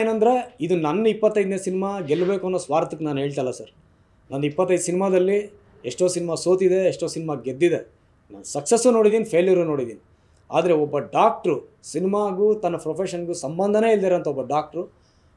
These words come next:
ಒಂದು ಕಥೆ ಮಾಡ್ಕೊಂಬಂದು ಅದಕ್ಕೆ ಪೂರಕವಾಗಿ ಇಷ್ಟು ಜನ ಸ್ನೇಹಿತರು ಸಪೋರ್ಟ್ ಮಾಡಿ ಒಂದು ಅದ್ಭುತವಾದಂಥ ಸಿನಿಮಾ ಮಾಡಿದ್ದಾರೆ. ಕ್ವಾಲಿಟಿ ನೀವು ನೋಡಿದ್ದೀರಾ, ವ್ಯೂಸ್ ನೀವು ಕೊಟ್ಟಿದ್ದೀರಾ, ಅಪ್ರಿಷಿಯೇಷನ್ ನೀವು ಕೊಟ್ಟಿದ್ದೀರಾ,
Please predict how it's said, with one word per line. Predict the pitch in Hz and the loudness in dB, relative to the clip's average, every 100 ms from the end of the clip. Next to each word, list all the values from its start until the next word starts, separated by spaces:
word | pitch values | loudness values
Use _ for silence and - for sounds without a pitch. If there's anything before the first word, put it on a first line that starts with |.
| - | -8
ಒಂದು | 135 147 | -4 -2
ಕಥೆ | 147 147 254 | 0 4 6
ಮಾಡ್ಕೊಂಬಂದು | 233 202 180 165 151 175 | 6 2 -2 -2 2 4
ಅದಕ್ಕೆ | 143 123 - | 2 -2 0
ಪೂರಕವಾಗಿ | 240 269 233 226 202 | 4 4 6 6 4
ಇಷ್ಟು | 185 240 | -2 -2
ಜನ | 240 233 | 0 0
ಸ್ನೇಹಿತರು | - 175 180 175 | -4 -4 -2 -2
ಸಪೋರ್ಟ್ | 143 139 202 233 233 | -4 -2 2 2 2
ಮಾಡಿ | 170 139 123 175 - _ _ _ _ - | -2 -2 -2 -4 -8 _ _ _ _ -6
ಒಂದು | 147 139 | -4 -4
ಅದ್ಭುತವಾದಂಥ | 160 262 254 226 220 214 | 0 4 6 6 4 2
ಸಿನಿಮಾ | 214 165 175 | 0 0 0
ಮಾಡಿದ್ದಾರೆ. | 165 143 120 - _ _ _ _ - | 0 -2 -4 -12 _ _ _ _ -4
ಕ್ವಾಲಿಟಿ | 147 190 202 | 2 2 4
ನೀವು | 190 185 | 2 2
ನೋಡಿದ್ದೀರಾ, | 180 185 180 180 180 - _ _ _ - 135 | 4 4 4 2 -2 -12 _ _ _ -14 0
ವ್ಯೂಸ್ | 165 214 190 | 4 4 2
ನೀವು | 196 | 0
ಕೊಟ್ಟಿದ್ದೀರಾ, | 185 180 190 185 180 180 - - | 0 0 2 2 2 0 -6 -10
ಅಪ್ರಿಷಿಯೇಷನ್ | - 170 185 185 | -6 -2 -2 0
ನೀವು | 185 175 | 0 0
ಕೊಟ್ಟಿದ್ದೀರಾ, | 175 - 165 170 | -2 0 0 -2